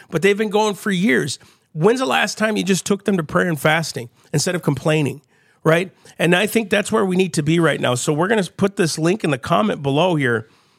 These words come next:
uh, of, of where you can join us in the prayer and fasting. And if you guys wanna hop on, please do. We, we'll, we'll get you in the green room here, and we'll click you on,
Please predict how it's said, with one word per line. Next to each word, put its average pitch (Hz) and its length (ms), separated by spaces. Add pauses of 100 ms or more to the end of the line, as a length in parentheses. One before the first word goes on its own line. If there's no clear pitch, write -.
(340)
uh, 147 320
of, 139 300
of 135 260
where 165 320
you 165 260
can 175 440
join 175 320
us 131 340 (540)
in 185 240
the 170 80
prayer 175 320
and 147 100
fasting. 147 540 (320)
And - 100
if 139 80
you 185 80
guys 208 240
wanna 208 240
hop 190 300
on, 190 260
please 170 420
do. 113 380
We, 131 140
we'll, 139 240
we'll 135 120
get 151 240
you 175 60
in 160 60
the 147 80
green 170 260
room 165 180
here, 165 140
and 160 80
we'll 127 100
click 170 300
you 165 100
on, 147 280